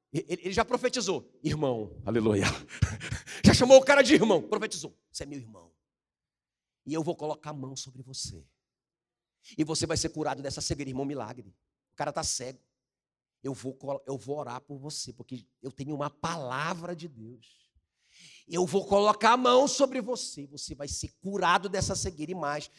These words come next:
você vai ser cheio do Espírito Santo, camarada. Eu tô te falando aqui." Aí o Paulo, o Saulo lá, não tava vendo ele. "Ah, fica à vontade, irmão Ananias." <laughs> O cara tá cheio do Espírito Santo.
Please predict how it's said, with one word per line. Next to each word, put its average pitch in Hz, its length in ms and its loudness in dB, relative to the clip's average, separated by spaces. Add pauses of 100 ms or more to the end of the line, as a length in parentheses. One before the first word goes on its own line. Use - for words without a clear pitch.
(120)
você 147 200 -4
vai 135 120 -8
ser - 160 -4
cheio 139 300 -4
do 135 100 -4
Espírito 139 460 -8
Santo, 110 320 -10
camarada. 90 480 -8
Eu 120 80 -2
tô 139 100 -2
te 135 140 -6
falando 139 320 -6
aqui." 95 320 -16 (480)
Aí 156 80 -18
o 139 40 -20
Paulo, 147 300 -20 (300)
o 135 80 -14
Saulo 151 300 -4
lá, 156 180 -10 (300)
não 170 100 -8
tava 175 220 -4
vendo 170 280 -6
ele. 165 300 -14 (460)
"Ah, 165 100 -12
fica - 180 -18
à 160 40 -16
vontade, 156 420 -18
irmão 156 260 -14
Ananias." 147 640 -16 (240)
<laughs> - 1900 -12
O - 80 -16
cara 320 220 2
tá 302 140 0
cheio 381 260 0
do 381 80 -2
Espírito 359 300 0
Santo. 277 320 2